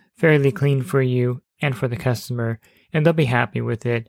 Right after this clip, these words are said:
In fact, a lot of times I'll use a starter cleaner like the Zodiac Ranger, have it in the pool for a couple of years, and tell the customer, "Hey, you know, there's a new cleaner out that's actually better than yours, a little more expensive than what you paid for yours a couple of years ago,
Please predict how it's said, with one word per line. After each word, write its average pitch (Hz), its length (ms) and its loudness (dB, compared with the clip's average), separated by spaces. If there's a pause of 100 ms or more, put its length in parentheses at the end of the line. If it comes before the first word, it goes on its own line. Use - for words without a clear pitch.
(140)
In 135 120 -6
fact, 131 280 0
a 143 40 0
lot 151 180 4
of 151 80 -2
times 135 340 0
I'll 143 280 0
use 131 260 2
a 123 120 2
starter 139 420 2
cleaner 135 340 0
like 127 200 -2
the 123 80 -4
Zodiac 127 460 0
Ranger, 127 560 0 (240)
have 156 220 2
it 156 60 4
in 143 80 2
the 131 60 0
pool 135 260 0
for 127 100 -4
a 127 60 -4
couple 135 280 -2
of 120 60 0
years, 120 400 0 (420)
and 147 100 -2
tell 147 160 4
the 135 80 2
customer, 127 500 -2
"Hey, 175 280 2
you 156 140 -2
know, 131 160 0 (120)
there's 139 200 2
a 139 60 2
new 147 120 2
cleaner 170 360 2
out 131 180 0
that's 120 240 -6
actually 139 340 -6
better 143 240 2
than 127 140 -2
yours, 123 440 0
a - 360 -20
little 170 140 4
more 151 180 4
expensive 139 560 0
than 127 200 0
what 131 120 -4
you 120 100 -6
paid 135 280 2
for - 120 -2
yours 127 400 2
a 117 60 -6
couple 123 220 -4
of 120 60 -2
years 131 220 2
ago, 131 340 2